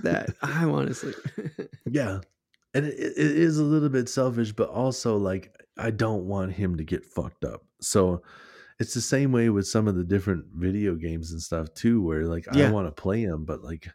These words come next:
Speaker 2: some of
Speaker 1: Right,
Speaker 2: that
Speaker 1: like
Speaker 2: shit
Speaker 1: Resident
Speaker 2: is
Speaker 1: Evil four, like, that would be another triple, the, another,
Speaker 2: I wanna play,
Speaker 1: a triple A
Speaker 2: yes.
Speaker 1: remake, right? It's Resident Evil four remake.
Speaker 2: Yeah.
Speaker 1: Yeah.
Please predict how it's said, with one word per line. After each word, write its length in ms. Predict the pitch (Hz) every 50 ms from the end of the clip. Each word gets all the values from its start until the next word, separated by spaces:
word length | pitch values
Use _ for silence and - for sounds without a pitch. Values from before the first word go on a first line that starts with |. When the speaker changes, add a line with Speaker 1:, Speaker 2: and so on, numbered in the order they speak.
| _ - _ _ _ _ _ _ _ _ _ _
Speaker 2:
some 180 | - - - 170
of 40 | 170
Speaker 1:
Right, 140 | 160 202 202
Speaker 2:
that 80 | 147 143
Speaker 1:
like 140 | 151 160 151
Speaker 2:
shit 80 | 170
Speaker 1:
Resident 220 | 190 196 170 196 214
Speaker 2:
is 40 |
Speaker 1:
Evil 160 | 214 185 196 170
four, 280 | 147 254 277 180 123
like, 180 | 107 123 120 -
that 180 | 156 156 165 165
would 120 | 165 151 135
be 140 | 156 156
another 280 | 147 143 143 143 139 135
triple, 380 | 131 - 151 147 - 147 135 135
the, 320 | 127 123 135 131 120 98 - -
another, 540 | 131 123 113 113 123 131 139 143 143 135 143
Speaker 2:
I 20 |
wanna 160 | 139 135 135
play, 200 | 120 135 139 139 131
Speaker 1:
a 100 | 135 135
triple 440 | - - - 165 156 139 156 147 143
A 100 | 143 143
Speaker 2:
yes. 100 | 139 127
Speaker 1:
remake, 460 | 143 170 180 160 123 110 110 107 -
right? 260 | 127 120 127 147 160 127
It's 180 | 139 131 - - -
Resident 300 | 139 139 143 135 139 151 151 139
Evil 120 | 139 135
four 360 | 131 - - 156 170 170 151
remake. 560 | 127 127 143 180 175 135 117 117 123 - - _ _ - - - _ _ _ _ _ _ _ _ -
Speaker 2:
Yeah. 280 | 113 117 113 98 87 87 -
Speaker 1:
Yeah. 260 | 190 233 240 190 143